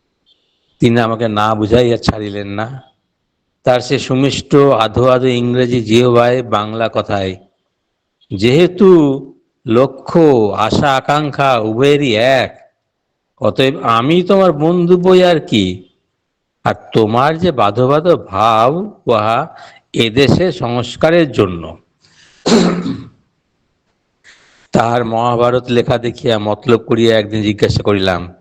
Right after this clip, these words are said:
"আপনি কি মহাভারতের সব কথা বিশ্বাস করেন? উহাতে নাকি অনেক প্রক্ষিপ্ত আছে?" তিনি যে এরকম প্রশ্ন আমার কাছে শুনিবেন, যেন কখনো আশা করেন নাই।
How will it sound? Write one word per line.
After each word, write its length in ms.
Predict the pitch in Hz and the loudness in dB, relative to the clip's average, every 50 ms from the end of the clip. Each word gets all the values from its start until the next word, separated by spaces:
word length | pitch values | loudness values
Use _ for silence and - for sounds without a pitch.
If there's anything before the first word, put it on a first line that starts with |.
| _ _ _ _ _ _ _ _ _ _ _ _ _ _ _ _ _ _ _ _ _ _ - | _ _ _ _ _ _ _ _ _ _ _ _ _ _ _ _ _ _ _ _ _ _ -2
"আপনি 300 | 147 160 190 214 220 220 | -2 0 0 0 0 0
কি 60 | 214 | 0
মহাভারতের 640 | 180 160 156 160 160 165 170 180 190 185 - 196 160 | 0 0 2 2 2 4 2 2 2 0 -2 -2 -2
সব 220 | - - 170 170 - - | -2 -2 -2 -2 0 0
কথা 200 | 170 - 180 170 | 0 0 0 0
বিশ্বাস 480 | 156 156 123 - - 175 175 - - | 0 -2 -6 -4 -2 0 0 -2 0
করেন? 560 | - 202 156 160 196 208 170 117 95 98 98 98 - _ _ _ _ _ _ _ _ _ _ _ _ _ _ _ _ _ - | 0 0 2 2 2 0 -2 -4 -6 -10 -14 -16 -20 _ _ _ _ _ _ _ _ _ _ _ _ _ _ _ _ _ 2
উহাতে 340 | 143 156 165 160 - 180 165 | 2 2 2 0 -2 -4 -2
নাকি 240 | 170 165 151 165 165 | -2 -2 -2 0 -2
অনেক 220 | 156 165 160 - | 0 0 -2 -2
প্রক্ষিপ্ত 680 | - - 147 143 - - - 175 180 180 180 - - | -2 0 0 -2 -2 -2 0 0 0 0 0 0 2
আছে?" 420 | 180 175 160 - - 180 202 214 190 170 - - - _ _ _ _ _ _ _ _ _ _ _ _ _ _ _ _ _ _ _ _ _ _ | 2 2 2 0 -2 -4 -4 -4 -6 -12 -14 -18 -20 _ _ _ _ _ _ _ _ _ _ _ _ _ _ _ _ _ _ _ _ _ _
তিনি 240 | - 123 117 120 120 | 0 0 2 2 2
যে 180 | 120 127 123 117 | 2 2 2 4
এরকম 340 | 113 117 113 - 131 123 120 | 2 2 0 -2 -4 -4 -2
প্রশ্ন 380 | 131 131 110 - - 143 139 | -2 -2 -2 -2 -2 -2 0
আমার 340 | 135 120 113 110 113 123 127 | 0 0 0 0 0 -2 -2
কাছে 240 | - 147 - 160 139 | -4 -6 -8 -10 -12
শুনিবেন, 640 | - - 170 170 170 165 147 139 139 143 156 160 | -6 -2 0 2 2 2 2 2 0 0 -2 -2
যেন 200 | 147 143 135 135 | -2 -2 -2 -2
কখনো 400 | 135 143 127 139 139 143 160 160 - - - - - - - | -2 -2 -2 0 0 -2 -2 -2 -4 -8 -18 -20 -14 -8 -4
আশা 340 | 120 113 101 - - 139 | -4 -2 -2 -4 -4 -4
করেন 280 | - 135 107 101 101 95 | -4 -2 -2 -2 -4 -4
নাই। 340 | 95 92 92 90 85 85 | -6 -6 -8 -8 -8 -12